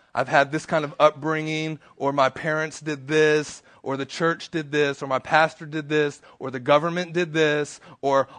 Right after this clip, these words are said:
all of the excuses on why we are not where we want to be. But it's the moment where we stop and say, "This is where I am. And God, these are the things that you've promised me."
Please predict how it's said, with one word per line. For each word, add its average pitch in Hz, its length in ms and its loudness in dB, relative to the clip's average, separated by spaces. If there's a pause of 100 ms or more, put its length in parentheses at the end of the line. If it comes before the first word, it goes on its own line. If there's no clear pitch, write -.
all 180 260 8
of 196 120 2
the 196 100 2
excuses 170 760 -4 (200)
on 147 260 0
why 160 360 8
we 170 180 2
are 160 80 2
not 156 280 2
where 151 200 0
we 143 100 -2
want 151 340 -2
to 147 120 -14
be. 127 320 -6 (120)
But 143 100 -6
it's - 80 -8
the 160 60 -8
moment 165 300 -2
where 151 320 0 (240)
we 147 240 -2 (380)
stop 156 480 2
and 135 100 -12
say, 131 220 -6 (360)
"This 147 360 -4
is 127 120 -12
where 123 440 0 (240)
I 110 180 -4
am. 98 360 -8 (960)
And 120 140 -8
God, 139 160 4
these 175 220 0
are - 20 -2
the 156 100 -4
things 143 440 -8
that 139 160 0
you've 120 180 -14
promised 143 640 -4
me." 98 240 -10